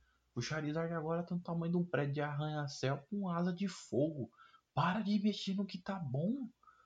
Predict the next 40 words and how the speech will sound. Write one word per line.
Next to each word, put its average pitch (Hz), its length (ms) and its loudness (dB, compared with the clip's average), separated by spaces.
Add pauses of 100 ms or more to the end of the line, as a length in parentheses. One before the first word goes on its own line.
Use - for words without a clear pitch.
(140)
Não 185 240 6
mexe 220 380 4
no 226 80 -4
Charizard, 214 680 0 (140)
velho. 226 540 0 (920)
Não 170 100 4
dá 190 180 2
pra 208 120 0
entender, 214 520 2
mano. 233 480 0
Os - 80 -10
caras 220 280 2
não 220 120 6
tem 214 120 0
mais 214 180 4
o - 20 -14
que - 60 -12
fazer. 196 240 -4
Eles 202 140 -2
fazem 220 260 -2
Pokémon 190 480 0
até 196 160 -2
de, 190 200 -2 (600)
Pokémon 185 360 2
até 190 200 -2
de 180 180 0
bosta 175 400 0
daqui 185 120 -6
a 190 60 -6
pouco, 320 360 0
velho. 143 220 0 (400)
Os - 60 -12
caras 170 180 -2
tão 175 100 0
fazendo 175 280 2
Pokémon 175 360 0
de 170 140 0
desodorante, 175 720 4
mano. 127 200 0 (1300)
Não 165 180 2